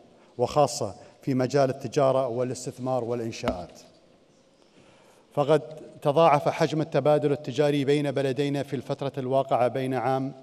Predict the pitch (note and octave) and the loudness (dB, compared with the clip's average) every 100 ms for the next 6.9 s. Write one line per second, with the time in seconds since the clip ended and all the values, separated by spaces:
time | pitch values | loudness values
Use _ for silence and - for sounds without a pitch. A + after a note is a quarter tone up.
0 | - C#3+ C#3 A#2 C3 D3 C#3+ C3+ B2+ C#3+ | -2 -2 0 0 0 0 -2 -4 -4 -4
1 | C3+ C3 - B2+ B2+ - B2+ B2 C3+ C3 | -4 -6 -6 -2 -2 -2 -8 -6 -8 -8
2 | - - D#3 C#3+ C#3+ - - - - - | -10 -2 4 4 2 -8 -16 -20 -20 -20
3 | - - C3+ D3 D#3 C3+ B2 C3 C3+ B2+ | -18 -2 2 2 2 0 2 2 2 2
4 | C3 C#3 C3 B2 - - - D3 D3 C#3 | -2 -2 -4 -6 -18 -20 -10 -4 -2 -2
5 | C#3+ C3+ D3+ C3 C3 C3+ C3+ C3 C3+ - | -2 -2 -2 -4 -2 0 0 0 -2 -6
6 | A#2+ B2+ C3 B2 - B2+ C3+ A2+ F2+ | -4 0 2 2 -2 -2 0 2 0